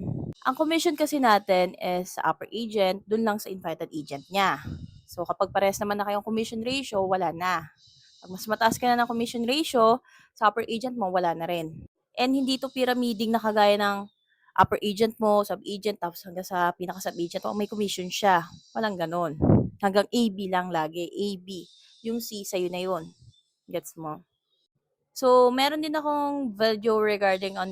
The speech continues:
this on my YouTube channel. You can watch it po, what is agent, sub-agent, and their responsibility.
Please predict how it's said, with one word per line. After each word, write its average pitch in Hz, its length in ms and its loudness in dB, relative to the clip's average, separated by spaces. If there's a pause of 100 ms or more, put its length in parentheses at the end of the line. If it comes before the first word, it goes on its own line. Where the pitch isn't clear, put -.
this 180 320 0
on 175 160 -6
my 170 160 0 (560)
YouTube 220 320 -8
channel. 185 400 2
You 185 160 -8
can 185 160 -6
watch 175 160 -4
it - 160 -12
po, 170 160 -4
what 165 160 -2
is - 320 -14 (160)
agent, 208 400 -2
sub-agent, 175 640 -8
and 175 160 -8
their 175 320 -4 (400)
responsibility. 175 880 -6